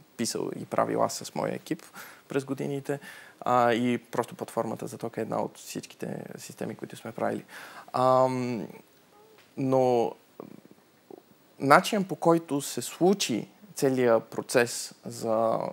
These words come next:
на либерализация, а, на пазара и това шоково прехвърляне на всички юридически лица на, задължително на либерализирания пазар, беше, а, се случи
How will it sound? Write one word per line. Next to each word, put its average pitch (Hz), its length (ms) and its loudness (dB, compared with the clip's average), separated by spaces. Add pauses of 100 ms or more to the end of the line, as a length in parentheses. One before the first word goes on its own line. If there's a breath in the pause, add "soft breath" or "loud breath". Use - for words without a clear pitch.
(260)
на 120 160 0
либерализация, 113 920 0 (240)
а, 60 340 -4 (460)
на - 160 -6
пазара 113 460 4 (380 loud breath)
и 113 60 -2
това 135 380 2
шоково 131 840 4 (380 loud breath)
прехвърляне 131 640 4
на 117 460 4
всички - 380 -2
юридически 123 640 0
лица 110 420 0 (140)
на, 113 140 -6 (120)
задължително 117 840 -2 (160)
на 117 160 0
либерализирания 110 1120 -4
пазар, 147 340 0 (880)
беше, 123 520 2
а, 127 120 -2
се - 120 -6
случи 117 400 -4